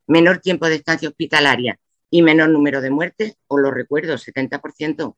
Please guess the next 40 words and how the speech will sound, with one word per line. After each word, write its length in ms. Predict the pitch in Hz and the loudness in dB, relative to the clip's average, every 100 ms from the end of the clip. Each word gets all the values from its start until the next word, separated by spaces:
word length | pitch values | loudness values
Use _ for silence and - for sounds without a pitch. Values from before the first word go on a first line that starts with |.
| _ | _
de 140 | - | -4
mortalidad 520 | 139 139 139 131 139 139 | -2 -2 -4 -4 -2 0
en 80 | |
un 120 | 139 143 | 0 0
año 260 | 151 135 | -2 -4
cuando 240 | - 127 127 | -6 -6 -4
no 80 | 131 | -4
hay 100 | 135 | -2
una 160 | 135 | -4
repercusión 600 | 127 - 120 _ 127 127 117 | -6 -10 -18 _ -12 -8 -8
efectiva 600 | - _ - 139 104 - _ _ _ _ | -10 _ -8 -4 -4 -6 _ _ _ _
por 160 | - 139 | -4 -2
demora, 480 | 131 131 170 117 - _ _ _ _ _ _ _ | 0 0 0 -4 -8 _ _ _ _ _ _ _
que 100 | - | 2
el 40 | 180 | 4
enfoque 400 | 160 185 196 208 | 2 0 -4 -2
tiene 240 | 196 185 | -2 -2
que 140 | 170 160 | -2 -4
ir 80 | |
hacia 220 | 143 143 127 | -4 -4 -4
las 120 | 127 | -2
buenas 240 | 147 135 - | -2 -2 -4
prácticas, 520 | 147 - 156 165 165 _ _ _ _ _ _ | -8 -8 -10 -8 -8 _ _ _ _ _ _
que 60 | 160 | -8
estemos 340 | 156 175 170 | -4 -2 -2
atentos, 600 | 156 147 175 170 180 185 - _ | -2 -2 -2 -2 -4 -6 -8 _
que 180 | 165 147 _ _ | -6 -6 _ _
tenemos 400 | 180 185 180 - _ - | 0 2 0 -4 _ -6
pacientes 500 | 151 151 170 151 - | -4 -2 -4 -4 -6
críticos, 520 | 156 147 139 170 160 - _ _ | -4 -4 -4 -4 -4 -6 _ _
que 120 | - 190 | 0 2
nos 140 | 180 | 4
acostumbremos 540 | 180 165 165 185 202 | 0 -4 -4 -2 -2
a 60 | 190 | -2
tener 240 | 180 180 | 0 0
una 160 | 175 165 | 2 2
comunicación 640 | 160 156 151 147 143 160 | 2 -2 -2 -4 -4 -2
estandarizada 640 | 143 - 139 131 127 147 143 | 0 0 0 0 -2 -2 0
y 60 | 127 | -2
precisa, 600 | - - 156 147 - | -6 -10 -8 -10 -12